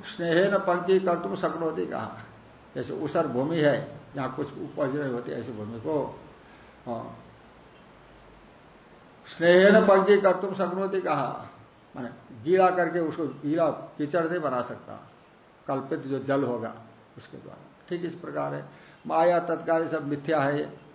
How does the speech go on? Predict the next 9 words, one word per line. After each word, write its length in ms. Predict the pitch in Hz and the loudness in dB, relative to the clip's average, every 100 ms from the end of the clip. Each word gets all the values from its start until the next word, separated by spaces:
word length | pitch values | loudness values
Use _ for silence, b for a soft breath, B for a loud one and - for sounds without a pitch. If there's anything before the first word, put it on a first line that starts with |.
| - _ - | -20 _ -14
मिथ्या 280 | 135 143 139 | -8 -4 -4
ज्ञान 300 | 135 135 131 | -4 -4 -4
है, 260 | 135 143 | -6 -8
मिथ्या 320 | 127 131 151 151 | -10 -4 -2 -2
तद 380 | 127 147 143 | -4 -4 -2
अज्ञान 420 | 139 131 139 135 143 | -4 -6 -4 -6 -6
है, 100 | 175 | -6
मिथ्या 360 | 127 - 147 | -8 -6 -6
ज्ञान, 340 | 117 113 104 | -6 -10 -12